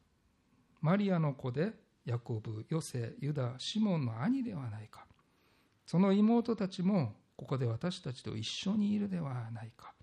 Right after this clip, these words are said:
こうして彼らはイエスにつまずいた。で、人々はイエス様の教えを聞いて、これは知恵ある言葉だと、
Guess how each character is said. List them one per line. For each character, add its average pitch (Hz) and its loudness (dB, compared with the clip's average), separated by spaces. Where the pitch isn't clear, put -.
こ 208 4
う 208 2
し - -6
て 233 0
彼 160 2
ら 117 0
は 165 2
イ 117 0
エ 101 0
ス - -4
に 196 2
つ - -10
ま 104 -8
ず 101 -12
い 110 -14
た。 - -16
で、 120 2
人 - -2
々 151 0
は 143 2
イ 175 0
エ 247 0
ス - -12
様 151 2
の 131 0
教 127 -4
え 156 2
を 156 2
聞 151 -6
い 143 -8
て、 127 -4
こ 135 -6
れ 127 -2
は 120 -2
知 175 -2
恵 285 0
あ 254 2
る 165 2
言 151 -2
葉 139 -2
だ 151 -2
と、 127 -4